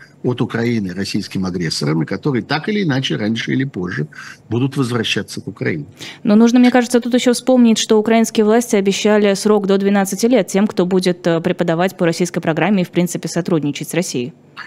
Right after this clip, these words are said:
Speaker 1: Да, э, в украинском уголовном кодексе есть даже статья, которая, э, распространяется на такие случаи. Э, во всяком случае, они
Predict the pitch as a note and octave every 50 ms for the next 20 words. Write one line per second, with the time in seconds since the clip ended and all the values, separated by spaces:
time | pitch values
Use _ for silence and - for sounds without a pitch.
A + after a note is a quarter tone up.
0 | - - - - - - - G#2+ G#2+ C3+ A2 E2 - - - A2+ A#2+ A2+ A2 C3+
1 | C3 D3 E3 G#3+ A#3+ G3 - - D3+ D3 D3 D3 D3 D3 B2 A#2+ A#2+ A2+ - G3
2 | G3+ F#3 E3 - - - B2+ B2+ C3+ C3+ A#2+ B2+ B2+ B2 A#2+ A2+ - - B2+ A2
3 | - C3 A#2 G2 D#2+ D#2 - F#2+ - - F#2+ F#2 G2 F#2+ F#2+ F#2+ F2+ F2+ - F3+
4 | - - - - G2+ G2 F#2+ F#2+ F#2 G2 - - A#2 - - A2+ G#2+ G#2 G2+ F2+
5 | E2 D#2+ - G2+ F#2 E2+ - F2+ - - G2 F#2+ F#2 - G3 A#3 B3 A3+ - -
6 | F#3+ E3+ D#3+ D3+ D3 C#3 C#3 C3+ - B2+ A2+ A2 A2 G2+ G2+ A2 A2 - G2+ -
7 | - - - F#2+ G2 A2+ C3 C3 A#2 A2 G2+ -